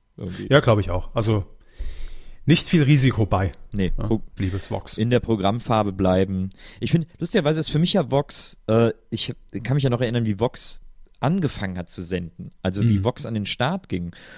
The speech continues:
Speaker 1: Und da war ja das Image, wir sind der schlaue Sender.
Speaker 2: Ja.
Speaker 1: Also der, der, das ursprüngliche Vox-Image war ja quasi der intellektuelle Privatsender zu sein.
Speaker 2: Das Arte,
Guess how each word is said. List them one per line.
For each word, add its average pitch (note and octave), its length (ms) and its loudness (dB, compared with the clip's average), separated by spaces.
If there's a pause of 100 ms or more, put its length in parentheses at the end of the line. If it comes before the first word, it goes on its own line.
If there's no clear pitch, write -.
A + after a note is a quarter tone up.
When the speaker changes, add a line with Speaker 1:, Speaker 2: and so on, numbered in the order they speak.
(120)
Speaker 1:
Und G2 200 -6
da C#3 220 2
war G3 80 2
ja E3 120 2
das C#3+ 160 -2
Image, C3 440 2
wir A2 140 2
sind B2+ 200 -4
der A2 100 4
schlaue C3 440 4
Sender. E2+ 460 -2 (400)
Speaker 2:
Ja. A2+ 320 2
Speaker 1:
Also G2+ 180 -6
der, A2 160 4
der, G#2+ 140 2
das F#2 180 -2
ursprüngliche E3 640 2
Vox-Image B2+ 460 -4
war B2 100 2
ja A#2+ 160 4
quasi A#2 500 -4
der - 180 0
intellektuelle C#3+ 720 0
Privatsender A#2+ 760 -2
zu - 140 -8
sein. F2 400 -2 (220)
Speaker 2:
Das - 220 2
Arte, B2 480 0